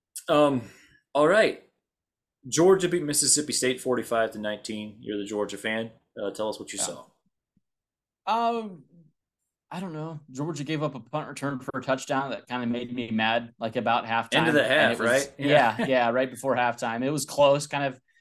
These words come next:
Speaker 2: was kinda irritating. Like, for some reason we have turnovers. Like, I don't, I don't quite understand it. Kind of fluky stuff too. Like a batted ball that, like, somehow the guy, like, just kind of Odell's it right out of the air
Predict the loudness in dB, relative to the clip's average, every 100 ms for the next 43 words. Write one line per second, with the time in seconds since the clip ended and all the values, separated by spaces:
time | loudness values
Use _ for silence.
0 | _ -12 -4 -2 -2 -2 0 2 2 2
1 | -2 -6 _ _ _ _ _ _ _ _
2 | -4 -4 -4 -12 -6 -2 0 2 2 2
3 | 2 0 -2 -4 -2 -2 -2 -10 -14 _
4 | -4 -2 0 2 2 0 -2 -2 -2 -2
5 | 0 0 -2 -6 -6 -6 -6 -2 -2 -4
6 | 0 0 0 -4 -2 0 -2 0 -2 -2
7 | -12 -6 -2 -2 -2 -2 -2 -2 -4 -2
8 | -2 -2 -4 -12 -10 -8 -6 -8 -8 -8
9 | -8 -10 -8 -8 -12 _ -20 -18 -12 -4
10 | -4 -6 _ _ 0 2 2 2 2 -4
11 | -2 -2 0 -4 -4 -4 -2 -4